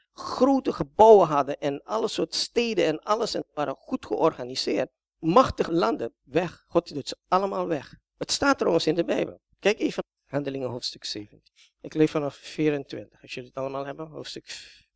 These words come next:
zeventien, vierentwintig. En hij praat hier tot de Atheners. Hij zegt, "De God die één Heer is van de hemel en aarde, woont niet in tempels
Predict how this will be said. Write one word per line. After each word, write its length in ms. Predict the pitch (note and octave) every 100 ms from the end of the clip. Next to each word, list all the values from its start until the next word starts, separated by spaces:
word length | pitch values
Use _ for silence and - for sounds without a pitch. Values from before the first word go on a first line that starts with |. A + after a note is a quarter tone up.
| _
zeventien, 580 | - - D3+ D3+ D#3+ D3
vierentwintig. 540 | - D3+ D3 D#3+ D3+ F3 _ _ _
En 140 | - C#3+
hij 120 | -
praat 260 | - F3+ -
hier 120 | F#3
tot 140 | E3+
de 80 | D3
Atheners. 480 | D3+ - D#3 C3+ B2
Hij 120 | C3
zegt, 200 | D#3 -
"De 80 | F#3
God 460 | - G#3 C4 - - _ _ _ _
die 380 | D3 D3+ D#3+ -
één 280 | G#3 G#3 G#3+
Heer 320 | E3+ F#3 F#3
is 220 | F3+ F3+
van 140 | - C3+
de 80 | B2
hemel 360 | D3 D#3+ D#3
en 160 | C3 -
aarde, 340 | D3 E3+ -
woont 300 | C#3 C#3+ D#3
niet 200 | E3 F3
in 180 | E3 D#3
tempels 460 | - D3+ E3+ -